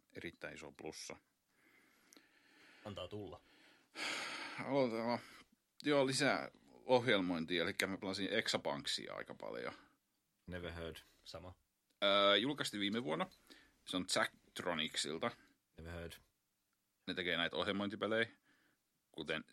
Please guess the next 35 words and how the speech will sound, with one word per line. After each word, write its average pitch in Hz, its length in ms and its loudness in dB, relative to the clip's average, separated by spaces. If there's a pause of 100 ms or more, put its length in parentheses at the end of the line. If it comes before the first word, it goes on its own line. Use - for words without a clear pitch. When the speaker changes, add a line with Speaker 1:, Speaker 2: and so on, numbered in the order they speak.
(120)
Speaker 1:
Shenzhen 87 540 0
I 92 220 -2
O. 104 200 0 (200)
Speaker 2:
Aa, 101 400 -8
ja 95 100 -12
sehän 95 220 -10
oli - 100 -16 (760)
hitti - 60 -20
silloin. - 260 -20 (240)
Speaker 1:
Jep. 92 160 0
Speaker 2:
Pieni, 82 140 -12
pienimuotoinen 87 540 -16
hitti. - 260 -20 (180)
Speaker 1:
Ja 82 80 -16
sitten - 380 -16
on 69 80 -20
joku, - 260 -18 (380)
äh, 78 100 -10 (180)
en 80 60 -12
muista, 73 280 -10 (120)
joku 87 160 -2
muukin. 82 280 -2 (420)
Mut - 140 -2
joo, 90 160 8
se 90 60 2
on 87 80 0
tosiaan, 85 400 -2 (720)
se 87 100 -6
tekee 85 260 2
hyvin 95 300 0
semmosia 71 300 -4
ohjelmointipelejä. 78 1200 -8
Speaker 2:
Joo. - 80 -10 (540)
Speaker 1:
Paljon 78 240 -8 (400)
semmoista. - 420 -14